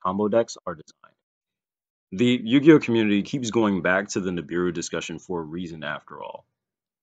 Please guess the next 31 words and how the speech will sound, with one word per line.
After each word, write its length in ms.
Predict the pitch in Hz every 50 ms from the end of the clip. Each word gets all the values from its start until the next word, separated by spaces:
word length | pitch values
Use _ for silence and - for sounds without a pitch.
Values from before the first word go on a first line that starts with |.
| _ _ _ _ _ _ _ _ -
Some 260 | - - 143 156 165
decks 220 | 175 165 160 -
have 280 | - - 127 120 113 104 -
a 160 | 104 98 90
glaring 680 | - - 95 90 92 101 117 127 127 123 117 104 92
weakness 420 | 92 104 98 - 82 78 78 -
to 100 | - -
the 100 | 82 -
card, 360 | - - 85 82 80 80 78 - -
and 420 | 80 87 87 87 85 82 80 - -
usually 960 | _ 85 92 117 143 175 202 214 220 220 220 208 180 180 190 190 196 196 196 185
when 160 | 170 170 170
a 40 | 170
new 160 | 170 170 170
theme 260 | - 170 165 165 160
is 100 | 156 143
revealed, 420 | 151 151 143 160 165 160 156 139
one 220 | 113 104 107 120 131
of 60 | 123
the 60 | 131
main 340 | 120 107 104 104 110 110 101
things 280 | 107 107 107 110 104 92
we 120 | 98 98
scramble 420 | - - - 95 92 90 87 85
to 100 | 78 82
do 280 | 82 87 131 131 127 123
is 120 | 107 98
make 180 | 90 90 95 92
sure 140 | - - 90
the 100 | 87 82
deck 200 | - 85 85